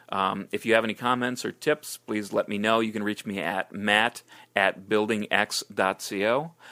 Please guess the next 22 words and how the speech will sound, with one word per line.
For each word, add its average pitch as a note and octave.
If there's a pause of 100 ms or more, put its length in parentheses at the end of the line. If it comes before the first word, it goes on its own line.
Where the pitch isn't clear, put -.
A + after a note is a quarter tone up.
(160)
Uh, G2
or A#2+
if A2
you B2
want, C#3
just F3
sign F3+
up F3+
for E3+
the C#3+
newsletter. C3+
You F#2
get -
some A2
of G#2+
the G#2+
information, G#2+ (340)
uh, G2
that G2+
you G#2
have, G2 (280)
uh, G2